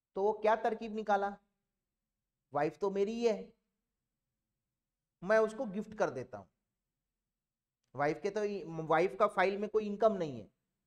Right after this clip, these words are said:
वाइफ का कोई source of income नहीं है, तो मैं उसको गिफ्ट कर देता हूं।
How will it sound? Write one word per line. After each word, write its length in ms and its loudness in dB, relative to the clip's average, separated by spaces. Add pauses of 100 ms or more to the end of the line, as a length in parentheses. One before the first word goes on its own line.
(2250)
वाइफ 340 -4
का 100 0
कोई 240 0
source 280 -2
of 120 0
income 340 -4
नहीं 200 -6
है, 60 -10
तो 140 -6
मैं 140 -2
उसको 240 -4
गिफ्ट 260 -12
कर 140 6
देता 260 8
हूं। 160 4